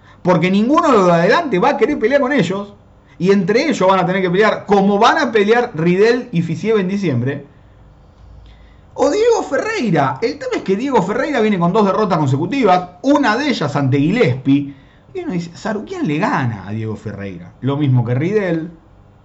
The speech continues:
lo mismo que Fiziev. Entonces, uno se va quedando con,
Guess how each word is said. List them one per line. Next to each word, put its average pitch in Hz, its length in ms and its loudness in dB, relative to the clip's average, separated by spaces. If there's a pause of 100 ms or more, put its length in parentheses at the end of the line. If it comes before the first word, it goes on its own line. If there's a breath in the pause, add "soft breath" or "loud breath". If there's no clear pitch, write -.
(720)
lo 117 220 -2
mismo 123 360 2
que 95 80 -10
Fiziev. 131 640 -4 (640 loud breath)
Entonces, 226 880 0 (1400 soft breath)
uno 240 240 0
se - 160 -2
va 214 200 2
quedando 180 680 4
con, 127 600 2